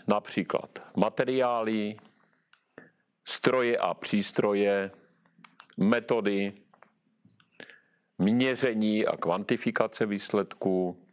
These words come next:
vlastní řízení, otázku zabezpečení lidských zdrojů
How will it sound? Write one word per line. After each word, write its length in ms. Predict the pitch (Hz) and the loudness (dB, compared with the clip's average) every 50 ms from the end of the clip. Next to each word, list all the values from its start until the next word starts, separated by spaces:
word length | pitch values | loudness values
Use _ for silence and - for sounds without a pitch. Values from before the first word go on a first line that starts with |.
| _ - _ _ - - - - _ _ _ - | _ -20 _ _ -20 -20 -20 -20 _ _ _ 0
vlastní 460 | 98 107 104 - - - 87 82 76 | 0 0 0 -4 -4 -2 -2 -2 0
řízení, 880 | - - 107 104 101 95 120 113 110 110 107 107 107 104 104 104 104 - - _ _ _ _ _ _ _ _ _ _ _ _ _ _ _ _ _ _ _ _ - - | 2 2 0 2 2 0 0 0 2 2 2 2 0 0 -2 -4 -8 -14 -20 _ _ _ _ _ _ _ _ _ _ _ _ _ _ _ _ _ _ _ _ -4 0
otázku 720 | - 104 98 123 113 110 - - - 120 110 104 104 104 - | 0 2 2 2 -2 -2 -6 -4 -2 0 0 0 0 -2 -2
zabezpečení 920 | - - 107 104 95 107 101 - - 104 98 - - 101 87 80 76 78 - | -2 0 0 0 -2 -2 -4 -4 -4 -4 -4 -2 -4 -4 -2 -2 -2 -2 -2
lidských 540 | 87 95 110 113 - - - 139 120 107 98 | 0 -2 -2 -2 -6 -4 -2 0 0 0 -2
zdrojů 680 | 101 101 101 101 101 98 95 92 90 87 87 87 - | -2 0 0 0 0 0 0 0 0 -2 -2 -6 -12